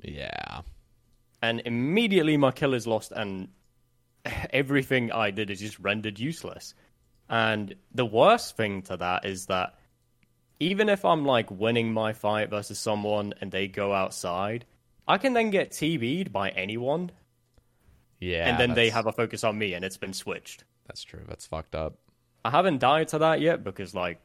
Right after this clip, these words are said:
Speaker 2: obviously, I, I d-, I don't really overstay all that much. Like, I'm very aware of my supplies, so I don't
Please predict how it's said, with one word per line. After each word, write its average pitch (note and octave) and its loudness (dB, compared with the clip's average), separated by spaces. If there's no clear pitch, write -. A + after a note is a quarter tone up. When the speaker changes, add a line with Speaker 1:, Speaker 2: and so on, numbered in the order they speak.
Speaker 2:
obviously, G#2+ -2
I, A#2 4
I A2+ 4
d-, A#2 0
I A2+ 2
don't B2 2
really A2 -2
overstay G#2+ -2
all A2 -2
that A2 0
much. A2+ -2
Like, F#2 -8
I'm A#2 2
very A2 2
aware F#2+ -2
of G2 -6
my F#2 -4
supplies, F#2+ -6
so F2+ -4
I G2 0
don't G2+ -4